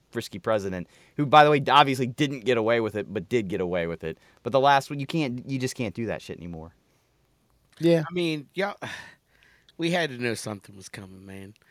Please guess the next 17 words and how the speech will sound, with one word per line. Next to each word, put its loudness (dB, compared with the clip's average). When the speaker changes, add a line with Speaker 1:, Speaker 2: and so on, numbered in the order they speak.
Speaker 3:
He's -10
a -10
southern -4
white -2
governor -4
who -8
played -10
fucking -10
saxophone -8
with -14
the -20
shades -10
on. -4
He -6
was -14
Speaker 1:
Mm-hmm. -14
Speaker 3:
fucking -8